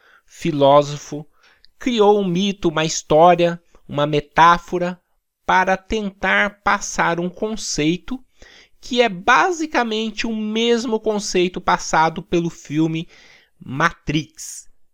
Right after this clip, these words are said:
né? Então, podemos dizer que o filme Matrix modernizou, é,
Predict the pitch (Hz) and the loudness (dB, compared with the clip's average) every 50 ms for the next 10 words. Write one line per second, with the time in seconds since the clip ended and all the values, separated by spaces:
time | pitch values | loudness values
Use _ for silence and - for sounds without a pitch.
0 | _ _ - - 101 123 139 151 131 - _ - 135 131 139 - - 151 147 156 | _ _ -18 -18 -16 -16 -16 -18 -18 -14 _ -6 -6 -6 -6 -6 -6 -4 -2 -2
1 | 156 160 156 143 135 131 120 123 139 147 143 - - 143 - - - 151 151 151 | -2 -2 -4 -6 -8 -10 -6 -4 -4 -4 -4 -4 -6 -8 -6 -6 -8 -6 -6 -4
2 | 151 151 147 143 - - 175 170 175 _ - - - 139 147 156 170 208 226 196 | -4 -4 -4 -6 -6 -6 -6 -6 -6 _ -8 -12 -10 -8 -6 -2 0 0 0 2
3 | 175 196 196 190 185 175 151 131 113 120 131 147 165 175 208 - _ _ _ _ | 0 0 0 2 0 -2 -4 -4 -4 -2 0 2 2 0 -2 -4 _ _ _ _
4 | _ _ _ _ _ _ _ _ _ _ _ _ _ - - - - 117 110 104 | _ _ _ _ _ _ _ _ _ _ _ _ _ -18 -14 -10 -10 -8 -8 -10